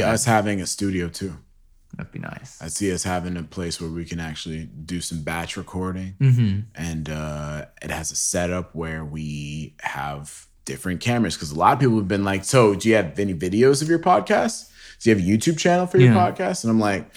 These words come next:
Speaker 1: We're ge-, the, the thing is now also is we're getting close enough,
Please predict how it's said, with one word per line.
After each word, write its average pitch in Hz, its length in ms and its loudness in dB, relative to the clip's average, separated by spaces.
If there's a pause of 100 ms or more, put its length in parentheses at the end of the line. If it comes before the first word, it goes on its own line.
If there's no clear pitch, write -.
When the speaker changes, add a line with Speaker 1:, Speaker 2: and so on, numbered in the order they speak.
Speaker 1:
We're 156 140 10
ge-, 151 220 6 (320)
the, 151 240 6
the 139 120 4
thing 196 180 8
is 151 140 6
now 147 200 10
also 117 280 4
is 113 100 0
we're 120 120 4
getting 131 260 4
close 117 320 2
enough, 107 360 0